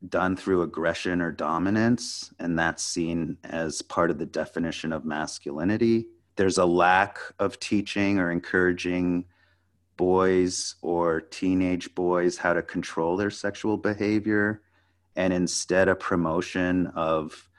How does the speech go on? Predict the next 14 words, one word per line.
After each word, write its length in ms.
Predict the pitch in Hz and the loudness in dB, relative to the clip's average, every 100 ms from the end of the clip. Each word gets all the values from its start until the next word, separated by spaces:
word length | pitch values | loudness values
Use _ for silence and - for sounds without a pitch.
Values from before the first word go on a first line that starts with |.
| _ _ _ _ | _ _ _ _
having 520 | - 95 87 90 90 | 0 2 2 2 2
and 160 | 82 78 | 0 0
getting 480 | 90 85 85 90 85 | 0 0 0 -2 -2
as 200 | 80 - | -4 -2
much 260 | 85 - | -2 -4
sex 400 | - 85 82 - | -2 -2 -2 -6
as 160 | 80 78 | -8 -8
you 80 | 73 | -14
can. 640 | - 82 87 92 98 95 - _ _ _ _ | -10 -6 -2 0 0 -2 -8 _ _ _ _
And 240 | 90 90 90 | -2 2 4
that's 320 | 87 87 - | 4 2 -4
partly 760 | - - 90 82 85 82 85 | -6 0 0 0 0 0 0
breeding 640 | 80 - 82 85 87 90 87 | -2 -6 -4 0 2 2 2
that 400 | 80 76 - | 2 0 -2